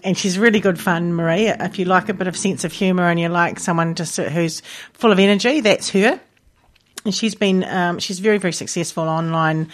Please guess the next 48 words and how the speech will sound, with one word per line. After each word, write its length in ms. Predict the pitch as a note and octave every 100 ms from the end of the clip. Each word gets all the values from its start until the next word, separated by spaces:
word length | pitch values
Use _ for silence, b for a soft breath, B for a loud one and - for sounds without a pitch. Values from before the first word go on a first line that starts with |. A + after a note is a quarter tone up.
| B B _
Um, 720 | F3+ F3 E3+ E3+ F3 F3 F3+ - - -
it's 400 | - - F3+ -
like 180 | F#3 E3+
she, 140 | -
she 160 | - F#3+
has 160 | F3 -
Marie 280 | F3 E3
T 220 | D#3+ F3 E3
V, 240 | E3 E3
so 120 | F3
she's 200 | D#3+ F#3+
like 180 | G3+ F#3+
a 60 | E3+
blogger, 400 | E3 D#3 D#3+ D#3
information, 720 | D3+ D3+ D3 D3+ D#3+ D#3 D#3+ B B -
you 100 | E3+
know, 260 | D#3+ E3 E3+
speaker, 420 | - E3+ D#3+ D#3+
that 180 | D#3 -
kind 220 | D#3+ D3+
of 60 |
thing. 220 | - D#3 - B B B
And 160 | - F3+
she 100 | G3+
has 220 | F#3 G3
a 60 | F#3+
thing 200 | F#3 F3
called 360 | - F3 E3+ - E3
B 200 | F#3+ F#3
School 400 | - E3+ C#3+ C#3
once 340 | D3 D3 -
a 60 | D3
year, 300 | D3+ D3 C#3
where 120 | D3+
you 140 | E3
can 160 | - E3
actually 240 | - E3
sign 340 | - G#3 F#3 F3
up 260 | D3 -
and 280 | - E3 D#3
be 200 | E3 D#3
part 320 | D#3 D#3+ D#3
of 120 | B2+
this 160 | D#3+ -
thing 160 | D#3 D3+
called 240 | E3 D#3
B 180 | D#3+ D#3
School. 400 | - E3 D#3